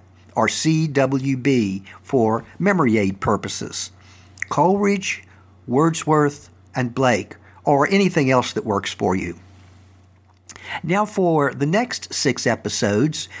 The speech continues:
Celebrate Poe will deal with the second generation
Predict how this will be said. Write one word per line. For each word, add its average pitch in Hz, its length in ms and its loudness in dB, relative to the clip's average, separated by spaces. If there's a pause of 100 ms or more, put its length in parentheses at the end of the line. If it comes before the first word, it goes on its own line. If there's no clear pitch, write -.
(140)
Celebrate 165 680 0
Poe 139 200 4
will 151 220 2
deal 131 420 2
with 143 200 0
the 151 80 -2
second 233 420 -2
generation 110 800 0